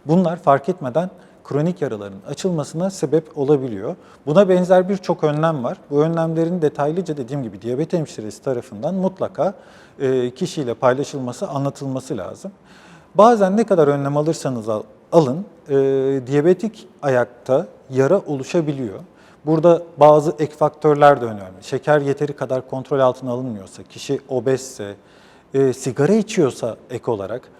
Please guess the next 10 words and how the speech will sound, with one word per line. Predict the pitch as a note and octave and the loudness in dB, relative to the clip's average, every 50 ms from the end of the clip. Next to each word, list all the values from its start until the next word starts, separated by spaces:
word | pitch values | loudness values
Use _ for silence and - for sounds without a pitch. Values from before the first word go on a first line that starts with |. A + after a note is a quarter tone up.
| _ - | _ -8
bunlar | C#3 C#3+ D3+ F3 F#3+ F#3+ D#3+ | -2 0 2 4 4 2 2
da | D#3 | 0
tabii | - - D#3 C#3+ C#3+ C3+ | 0 0 0 0 -2 -4
ki | - - - E3 F#3 F#3 - - - - - | -8 -6 -4 -4 -4 -6 -8 -20 -20 -12 -4
yara | C3 C3+ C#3+ D3 | 0 2 4 4
oluşmasını | D#3+ D#3 C#3+ D3 - - C#3+ C3 B2+ - - C3 C3+ D#3+ G3 G3 G3 - - - - | 4 2 2 -2 -6 -6 -8 -8 -8 -6 -6 -4 -2 -2 -2 -2 -4 -10 -20 -10 -4
ekstradan | - F3 E3+ - - - - C#3 C3 A#2+ G#2+ C3+ E3+ G3 F#3+ - - - - | -2 -2 -2 -2 -6 -4 -2 0 0 2 2 2 0 0 -2 -8 -14 -8 -2
olumsuz | D3 C3+ C#3 D3+ D3+ - F#3+ F3 D3 | -2 0 0 0 -2 -2 -2 0 0
etkileyen | C3+ - - - A2+ A2 A#2 C3+ D#3 E3+ | -2 -2 -4 -8 -8 -6 -4 -2 -2 0
durumlar. | D3 C#3+ C3+ C3+ A2+ G2 G#2 C3+ | -2 -2 -2 -2 -4 -6 -8 -10